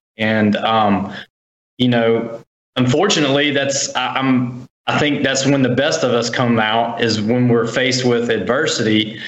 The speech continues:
And I would love to see us put our energy in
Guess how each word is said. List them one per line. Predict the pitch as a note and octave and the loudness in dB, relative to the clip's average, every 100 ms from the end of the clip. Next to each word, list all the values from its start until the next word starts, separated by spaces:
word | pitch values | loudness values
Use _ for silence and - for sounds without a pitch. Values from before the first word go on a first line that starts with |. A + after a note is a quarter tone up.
| - _ _ - | -18 _ _ -2
And | B2+ | 0
I | |
would | B2+ A#2 | 2 2
love | A#2 C#3+ D3+ - | 2 2 0 0
to | - | -2
see | B2 - C#3 C3+ C3 B2 B2 | 0 0 0 2 2 0 0
us | B2 A#2+ - - - _ _ _ _ _ _ _ _ - | -2 0 0 -2 -6 _ _ _ _ _ _ _ _ -2
put | D#3+ | 2
our | D3 C3 | 2 0
energy | B2 C#3 C#3 B2 B2+ A#2+ A#2+ A#2+ | 0 0 0 2 2 2 0 0
in | B2 A#2+ A2+ G#2 - | 0 0 0 -2 -4